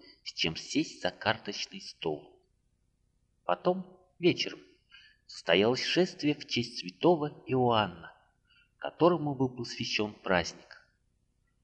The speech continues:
Его статую, водружённую на носилке, носили по всему городу пять или шесть дюжих молодцов,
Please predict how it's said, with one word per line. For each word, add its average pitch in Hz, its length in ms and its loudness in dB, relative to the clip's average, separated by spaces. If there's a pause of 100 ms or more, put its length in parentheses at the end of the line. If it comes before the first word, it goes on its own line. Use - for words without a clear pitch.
(120)
Его 127 220 2
статую, 190 500 2 (600)
водружённую 95 680 2
на 92 100 -2
носилке, - 600 -4 (680)
носили 165 520 2
по 139 140 -6
всему 120 320 -2
городу 160 480 0
пять - 540 -2
или 104 160 -2
шесть 147 460 0
дюжих 143 400 -4
молодцов, 131 560 -2